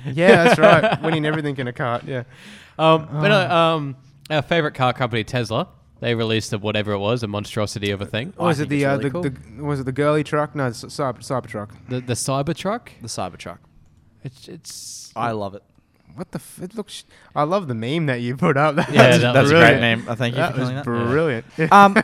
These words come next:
Speaker 3: I love that he's willing to do something different.
Speaker 2: Oh, yeah, that's
Speaker 3: No
Speaker 2: cool.
Speaker 3: one else has the balls to try something new. The fact of the matter is, this looks like the car of what he believes the future will be like.
Speaker 2: Hmm.
Speaker 3: It's gonna have all the specs to say it'll keep up with the big guys.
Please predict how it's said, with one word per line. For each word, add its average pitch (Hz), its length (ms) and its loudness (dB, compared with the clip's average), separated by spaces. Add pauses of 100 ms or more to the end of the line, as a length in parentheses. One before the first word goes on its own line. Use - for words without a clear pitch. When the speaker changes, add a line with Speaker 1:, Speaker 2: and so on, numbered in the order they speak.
Speaker 3:
I 190 340 10
love 165 320 6
that 143 120 -4
he's 135 180 -6
willing 123 300 0
to 110 60 -6
do 107 140 -2
something 101 280 -8
different. 87 320 -10 (240)
Speaker 2:
Oh, 285 80 0
yeah, 190 140 2
that's 180 140 -2
Speaker 3:
No 160 120 4
Speaker 2:
cool. 185 100 8
Speaker 3:
one 196 100 6
else 185 180 2
has 143 240 0
the 131 80 -8
balls 113 320 -2
to - 60 -16
try 110 200 -2
something 110 340 -6
new. 127 340 2 (120)
The 135 100 -8
fact 175 220 -2
of 170 40 -8
the 139 60 -6
matter 110 260 0
is, 104 160 -4
this 113 220 -10
looks 117 340 -4
like 113 240 -6
the 113 80 -12
car 104 380 -2
of 104 100 -8
what 104 220 -8
he 117 200 -4
believes 123 340 -4
the 110 60 -16
future 135 300 -6
will 151 100 0
be 202 140 -4
like. 127 220 -6 (320)
Speaker 2:
Hmm. 127 240 -6 (100)
Speaker 3:
It's 139 160 -6
gonna 175 300 2
have 143 220 2
all 135 80 -6
the 113 100 -8
specs - 340 -6
to - 60 -10
say 110 200 -2
it'll 104 120 -2
keep - 220 -12
up 107 140 -8
with 92 100 -12
the 95 60 -18
big 117 160 -6
guys. 208 420 -4